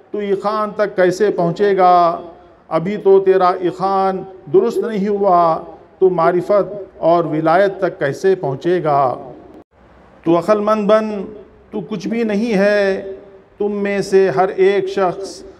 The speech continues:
बग़ैर माल व असबाब के मखलूक पर हुकूमत और सरदारी का तालिब बना हुआ है। मखलूक पर सरदारी और हुकूमत इस वक्त मिलती है जबकि इनमें दुनिया, नफ्स, ख्वाहिश,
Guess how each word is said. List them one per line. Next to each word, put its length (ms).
बग़ैर 460
माल 280
व 100
असबाब 560
के 300
मखलूक 480
पर 140
हुकूमत 720
और 160
सरदारी 500
का 180
तालिब 420
बना 200
हुआ 360
है। 420
मखलूक 680
पर 160
सरदारी 720
और 200
हुकूमत 560
इस 200
वक्त 220
मिलती 400
है 240
जबकि 600
इनमें 500
दुनिया, 640
नफ्स, 420
ख्वाहिश, 520